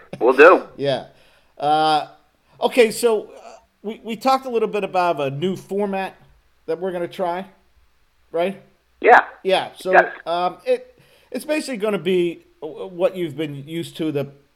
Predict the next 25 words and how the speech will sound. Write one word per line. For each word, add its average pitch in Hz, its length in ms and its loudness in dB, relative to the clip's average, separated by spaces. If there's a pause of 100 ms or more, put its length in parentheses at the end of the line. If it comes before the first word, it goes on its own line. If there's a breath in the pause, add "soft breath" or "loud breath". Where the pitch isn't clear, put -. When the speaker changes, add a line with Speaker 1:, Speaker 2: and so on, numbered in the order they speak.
(160)
Speaker 2:
you 160 80 -6
know, 139 140 -2
for 135 100 -12
the 135 80 -6
past 147 540 -6
twenty-two 139 520 -10
episodes. 139 640 -6 (120)
Uh, 131 200 -4
we're 151 160 -6
gonna 147 200 -4
try 139 260 -2
to, 123 260 -4 (500)
um, 110 460 -8 (680)
stay 185 260 0
on 165 180 2
track. 151 420 -2
I 139 60 -6
think 147 160 -6
it'll 139 100 -4
help 139 220 -6
us - 60 -14
stay 135 180 -6
on 127 120 -8
track 135 360 -8
too. 147 260 -8